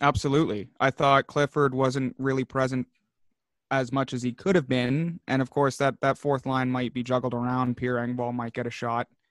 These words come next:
uh, over Frederick Gauthier, which maybe we could see as early as game two, Kenny. I'm not really sure. But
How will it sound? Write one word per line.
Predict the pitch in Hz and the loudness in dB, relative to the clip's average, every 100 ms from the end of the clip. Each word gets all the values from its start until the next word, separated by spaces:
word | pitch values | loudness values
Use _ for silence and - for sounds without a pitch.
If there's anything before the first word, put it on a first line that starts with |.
| - | -4
uh, | 120 | 0
over | 120 120 | 0 -2
Frederick | 113 123 117 | -2 -2 -2
Gauthier, | - 127 127 117 113 117 | 0 0 0 -2 -2 -2
which | 113 - - | -4 -6 -10
maybe | - 117 123 117 | -4 -2 -2 -2
we | 123 | -4
could | 120 110 | -6 -4
see | 123 | -2
as | 120 | 0
early | 123 123 | 0 0
as | 120 | 0
game | 123 120 | 0 0
two, | - 147 | 2 0
Kenny. | - 117 123 | 0 -2 -2
I'm | 120 | -2
not | 113 | 0
really | 120 113 | -2 0
sure. | - 165 | 4 4
But | 123 117 | 6 4